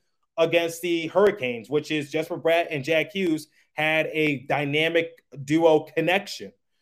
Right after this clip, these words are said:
So that should definitely ring some bells and maybe get Lindy Ruff to change his thought pattern just a little bit more, because I know, I get the mindset. I get that you wanna have,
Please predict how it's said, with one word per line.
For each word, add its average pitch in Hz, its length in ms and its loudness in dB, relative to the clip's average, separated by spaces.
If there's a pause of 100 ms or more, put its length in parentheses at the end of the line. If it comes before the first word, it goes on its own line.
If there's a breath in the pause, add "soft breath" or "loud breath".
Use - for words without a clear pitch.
(200)
So 160 560 6
that 175 180 -2
should 170 300 2
definitely 160 460 0
ring 156 240 -2
some 147 180 -4
bells 147 380 2
and 135 140 -2
maybe 143 400 0
get 143 340 -2
Lindy 147 240 -2
Ruff 139 380 2
to 131 280 0 (300 loud breath)
change 170 300 -6
his 139 160 -4
thought 147 500 0
pattern 156 380 0
just 143 200 -4
a 139 80 4
little 135 380 4
bit 139 240 0
more, 151 420 4 (280 loud breath)
because 156 380 4 (180)
I 175 160 4
know, 196 360 6
I 180 100 6
get 208 280 6
the 214 80 6
mindset. 156 600 2
I 143 140 0
get 175 260 0
that 160 200 2
you 156 80 -2
wanna 156 300 2
have, 147 440 0